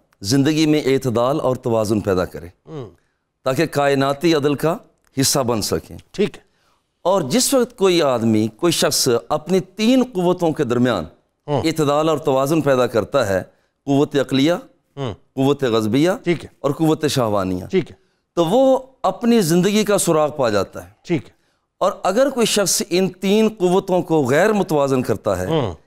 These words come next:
Speaker 1: इतदाल से बाहर चला जाता है,
Speaker 2: ठीक है।
Speaker 1: अब इसका असर पांच कुव्वतों में निकलता है,
Speaker 2: हाँ।
Speaker 1: अकायद,
Speaker 2: हम्म।
Speaker 1: आमाल,
Speaker 2: ठीक।
Speaker 1: अखलाकियात,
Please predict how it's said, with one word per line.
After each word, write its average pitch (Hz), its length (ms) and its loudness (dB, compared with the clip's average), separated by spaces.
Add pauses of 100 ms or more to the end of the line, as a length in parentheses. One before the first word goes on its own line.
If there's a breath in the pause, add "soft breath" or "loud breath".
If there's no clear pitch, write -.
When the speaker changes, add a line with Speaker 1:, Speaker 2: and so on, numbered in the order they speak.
(140)
Speaker 1:
इतदाल 156 420 0
से 175 160 0
बाहर 160 280 0
चला 185 280 2
जाता 123 300 0
है, 101 140 -2
Speaker 2:
ठीक 165 200 0
है। 160 200 -4 (120)
Speaker 1:
अब 233 220 -2
इसका 262 320 0
असर 220 220 0
पांच 196 400 -2
कुव्वतों 160 400 0
में 143 80 2
निकलता 104 420 -2
है, 92 240 -8
Speaker 2:
हाँ। 117 260 -6
Speaker 1:
अकायद, 123 400 -2 (420)
Speaker 2:
हम्म। 120 140 -10 (240)
Speaker 1:
आमाल, 120 460 0 (300)
Speaker 2:
ठीक। 180 280 -4
Speaker 1:
अखलाकियात, 123 840 -2